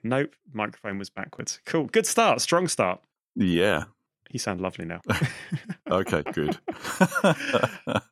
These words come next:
Speaker 1: Um, yeah, so it's just the two of us today,
Speaker 2: <sighs>
Speaker 1: like a, like an old school, um, Pedagodzilla
Speaker 2: Mm-hmm.
Speaker 1: recording. We haven't had one of these for a while.
Speaker 2: Uh, yeah, no, okay. Feels different, yeah. Um, at least, uh, only you see me with my microphone back to front,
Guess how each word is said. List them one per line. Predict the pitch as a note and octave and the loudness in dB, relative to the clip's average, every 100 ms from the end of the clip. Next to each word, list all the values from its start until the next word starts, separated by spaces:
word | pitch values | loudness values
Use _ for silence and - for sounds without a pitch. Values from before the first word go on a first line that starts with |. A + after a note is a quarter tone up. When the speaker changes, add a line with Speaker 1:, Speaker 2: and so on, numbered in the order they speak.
| _ - - | _ -18 0
Speaker 1:
Um, | B2+ C3+ C3 C3 C3 - | 4 6 6 4 2 2
yeah, | E3+ C4 | 2 2
so | G#3 | 0
it's | - | -2
just | A3 | -2
the | - | 0
two | A#3 | 0
of | C#4 | 0
us | G3+ | -2
today, | F3+ G#2+ | -2 0
Speaker 2:
<sighs> | |
Speaker 1:
like | A2 C3+ | 0 0
a, | C#3 | 2
like | D3 D3+ | 2 4
an | |
old | D3+ F#3+ | 4 2
school, | - - A2 F#2+ G2 | 0 2 4 4 2
um, | G2+ G2 F#2+ F#2+ F#2+ - | 2 2 0 -2 -8 -2
Pedagodzilla | G2 F#2+ G2+ | 0 2 2
Speaker 2:
Mm-hmm. | G2 | 2
Speaker 1:
recording. | G#2 G#2+ G#2+ | 2 2 2
We | |
haven't | A#2 C3+ | 0 0
had | F#3+ | 0
one | C3 | 0
of | |
these | F#2 | 0
for | - | 0
a | G#2 | 0
while. | C#3+ C#3+ F2 _ _ _ - | 0 0 -4 _ _ _ -4
Speaker 2:
Uh, | E3 E3 F3 | 0 0 2
yeah, | E3+ A3+ | 0 2
no, | G#2 C3+ | 0 -2
okay. | - - F3+ | -2 -4 -2
Feels | - F#2 | 0 0
different, | G#2 - F#3 - | 0 0 0 0
yeah. | C3 F#3 C4 | 0 0 0
Um, | A2 G#2 - | -2 0 0
at | G#2 | 2
least, | A2+ G#2+ - A2 | 2 2 0 2
uh, | G2+ F#2+ | 4 4
only | G2+ G2 | 4 4
you | F#2 G2+ | 4 4
see | G#2 G#2 G2+ | 4 2 2
me | G2 | 2
with | G2+ G2 | 2 2
my | F#2+ | 2
microphone | F#2+ G#2 - - | 2 0 0 0
back | A#2 - | 0 -4
to | - | -4
front, | C3+ F3 | -4 -4